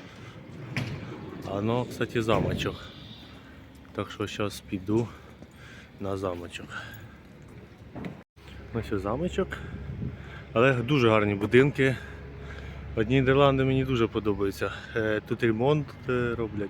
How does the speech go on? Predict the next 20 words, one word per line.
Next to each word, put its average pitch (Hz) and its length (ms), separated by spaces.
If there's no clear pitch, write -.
парк. 143 340
Так 101 160
що 107 140
тут 107 140
так 95 200
показувати 101 520
немає, 110 340
там 101 120
тільки - 240
пушка 131 340
стоїть. 107 440
Е, 95 60
але - 100
щас 127 180
прийдуся, 113 440
покажу, - 420
як 98 140
вона 98 180
гарно 117 280
виглядає. 98 460